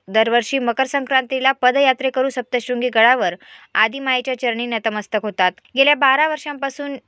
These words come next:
येथील जगदंबा माता मंदिरात संस्थानाच्या सहकार्यानं भोगी आणि मकर संक्रांतीच्या पूर्वसंध्येस दीपोत्सव साजरा केला जातो.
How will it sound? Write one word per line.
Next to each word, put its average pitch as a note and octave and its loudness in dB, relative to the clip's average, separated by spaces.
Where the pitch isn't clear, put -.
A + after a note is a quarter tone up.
येथील A#3 -2
जगदंबा A#3+ 2
माता A3+ 0
मंदिरात A3+ 0
संस्थानाच्या A#3 -2
सहकार्यानं A#3 0
भोगी A#3+ -4
आणि G3+ 0
मकर G#3+ -8
संक्रांतीच्या A#3 -4
पूर्वसंध्येस B3+ -2
दीपोत्सव A#3 -4
साजरा G3+ -2
केला F#3+ -4
जातो. F3+ -6